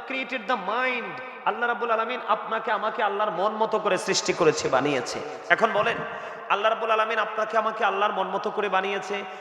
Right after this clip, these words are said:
আল্লাহ আপনাকে আমাকে সুন্দর করে বানিয়েছে, সুন্দর করে বানিয়ে মন মতো করে সৃষ্টি করে আল্লাহ রাব্বুল আলামিন কিন্তু আপনাকে আমাকে মাঝ রাস্তায় ছেড়ে দেয়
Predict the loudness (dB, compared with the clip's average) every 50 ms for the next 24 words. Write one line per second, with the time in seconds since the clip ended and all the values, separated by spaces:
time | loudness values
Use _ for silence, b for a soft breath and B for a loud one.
0 | B B 2 4 4 2 2 2 0 -4 -2 -2 -4 -4 -4 -4 -6 -8 -8 -8
1 | -8 -8 -8 -8 -6 -8 -6 -2 -2 -2 -2 -4 -6 -6 -6 -6 -6 -6 -8 -10
2 | B B B B -8 -4 -4 -4 -2 -2 -4 -2 -2 -2 -4 -2 0 0 0 0
3 | 0 -2 -2 -2 -2 -2 -2 -2 -2 -6 -4 -4 -6 -6 -4 -4 -4 -4 -6 -4
4 | -6 -6 -4 -4 -6 -4 -2 -2 0 0 0 2 2 0 0 0 0 0 2 2
5 | 2 0 -4 -6 -6 -6 -6 -2 0 0 0 0 -4 -4 -2 -2 -2 -2 -2 -2
6 | -2 -2 0 0 0 0 0 -2 -2 0 0 -2 -2 -2 -4 -2 -2 -2 0 0
7 | 2 2 2 2 0 -2